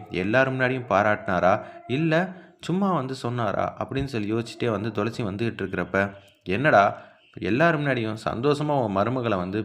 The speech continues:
பேசுற? அம்மா, உண்மைதானம்மா? அவ வரலன்னா இது மாதிரி யோசனை வந்து யாருக்காவது தோணுச்சா? இதுக்கு பின்னாடி வேற ஏதோ ஒரு காரணம் இருக்கு. ஏங்க, திவ்யா வந்து நல்ல பொண்ணுங்க.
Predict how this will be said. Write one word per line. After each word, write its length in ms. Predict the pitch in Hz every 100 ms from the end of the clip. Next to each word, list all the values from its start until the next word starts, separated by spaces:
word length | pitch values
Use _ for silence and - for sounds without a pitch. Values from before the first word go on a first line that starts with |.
| -
பேசுற? 360 | 104 107 98 92 92 - - -
அம்மா, 240 | - 147 107 85 - -
உண்மைதானம்மா? 720 | 104 160 160 139 104 87 90 92 - - _ -
அவ 200 | 101 101
வரலன்னா 540 | 92 113 151 135 98 95 101 - -
இது 200 | 107 117
மாதிரி 280 | 110 120 113
யோசனை 380 | 113 143 147 117
வந்து 200 | 95 110
யாருக்காவது 560 | 107 90 101 - 104 113 -
தோணுச்சா? 480 | 104 104 98 92 92 90 - -
இதுக்கு 280 | 98 92 87
பின்னாடி 420 | 110 143 151 95 98 95
வேற 180 | 95 113
ஏதோ 160 | 107 123
ஒரு 160 | 113
காரணம் 380 | 98 101 107 101
இருக்கு. 240 | 90 - 95 95 - - _ -
ஏங்க, 240 | 160 208 117 85 - -
திவ்யா 320 | 117 123 220 170
வந்து 240 | 104 104
நல்ல 280 | 101 92 165
பொண்ணுங்க. 400 | 180 110 110 98